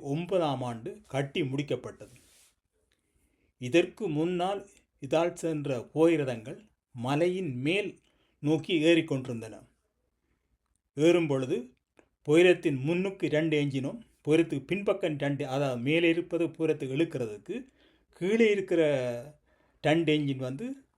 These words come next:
போயிரத்தை மேலே தள்ளி கொண்டு போறது. ஆ, ஏனென்றால் இது பெரிய மலை. அப்படி போகும்போது பல தடவை அக-, ஆ, விபத்துகள் ஏற்பட்டன.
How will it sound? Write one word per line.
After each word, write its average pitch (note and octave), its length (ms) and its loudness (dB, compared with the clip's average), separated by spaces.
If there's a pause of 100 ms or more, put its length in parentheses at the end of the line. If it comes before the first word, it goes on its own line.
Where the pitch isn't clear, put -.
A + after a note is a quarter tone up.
(100)
போயிரத்தை D3+ 440 4
மேலே D#3+ 480 0
தள்ளி E3+ 280 -2
கொண்டு C#3+ 200 0
போறது. A2+ 400 -10 (1200)
ஆ, A2+ 400 -14
ஏனென்றால் C#3 340 2
இது F3+ 100 2
பெரிய D#3+ 300 4
மலை. A#2+ 320 0 (1500)
அப்படி C3+ 300 -2
போகும்போது F3 600 4
பல E3 300 4
தடவை F3+ 360 2
அக-, C3+ 540 -8
ஆ, B2 100 -8
விபத்துகள் E3 600 4
ஏற்பட்டன. A2+ 460 -4